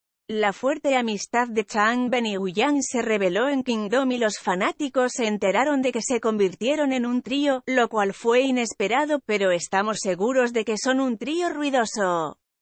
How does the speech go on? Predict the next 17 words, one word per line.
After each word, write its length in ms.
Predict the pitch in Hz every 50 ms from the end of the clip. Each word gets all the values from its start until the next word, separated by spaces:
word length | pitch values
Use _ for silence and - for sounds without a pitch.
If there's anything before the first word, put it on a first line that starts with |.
| _ _ _ _ _ _ _ _
Siete. 720 | - - - - 226 208 190 - 185 175 170 170 202 - _ _ _
Rosé 440 | - - 240 226 208 - 254 254 262
de 140 | 247 214
B 180 | 190 226 247 240
L 180 | 233 208 175 185
A 140 | 208 208
C 200 | 185 - 226 226
K 140 | 226 - 262
P 160 | 277 - 208
I 220 | 202 233 277 285 302
N 220 | 285 262 254 240
K 200 | - 240 226 214
y 100 | 214 190
Yeri 300 | 180 202 226 226 247 233
de 120 | 208 208 190
Girls' 400 | 220 262 330 320 285 262 - 262
Day. 560 | 247 220 202 185 180 170 160 156 147 143 -